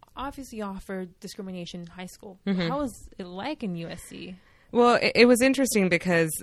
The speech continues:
Speaker 2: I went to a school that was primarily white and affluent, and <laughs> U S C is very similar,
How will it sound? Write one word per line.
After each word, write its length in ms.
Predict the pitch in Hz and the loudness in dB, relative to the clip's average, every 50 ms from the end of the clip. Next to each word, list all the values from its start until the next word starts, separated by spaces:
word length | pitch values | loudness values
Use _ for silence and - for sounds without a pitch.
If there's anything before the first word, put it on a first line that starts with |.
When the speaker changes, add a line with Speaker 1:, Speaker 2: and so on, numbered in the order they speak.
| - - - - - | -12 -16 -18 -4 2
Speaker 2:
I 100 | - 180 | 2 2
went 200 | 180 196 196 196 - | 4 4 2 0 0
to 120 | - 226 | -2 -2
a 40 | 208 | -2
school 380 | - - - 175 165 160 160 160 | -2 -4 -2 0 2 2 2 2
that 220 | 160 156 147 - | 2 0 0 0
was 180 | 147 147 143 - | -2 -6 -6 -8
primarily 640 | - - 156 151 151 147 147 151 147 147 151 147 | -6 -4 -4 -2 0 0 0 0 -2 -2 -4 -4
white 220 | 139 139 135 131 - | -2 -2 -2 -2 -2
and 100 | - 139 | -4 -8
affluent, 460 | 131 - - 139 131 127 127 135 - - - | -10 -8 -8 -6 -6 -6 -6 -8 -10 -10 -8
and 340 | - 151 139 139 139 147 160 170 | -4 -4 -4 -2 -4 -6 -6 -6
<laughs> 40 | - | -4
U 180 | 185 190 202 | -2 0 2
S 160 | - 247 277 254 - - | 4 4 4 2 4 2
C 260 | 214 190 185 190 190 | 2 4 6 6 6
is 320 | 180 180 175 165 151 160 - - - - - | 6 4 4 2 -2 -6 -12 -16 -20 -2 4
very 260 | 269 320 311 302 349 - | 6 8 8 8 6 8
similar, 480 | - 240 185 175 165 156 151 151 156 | 6 6 6 8 6 6 6 4 4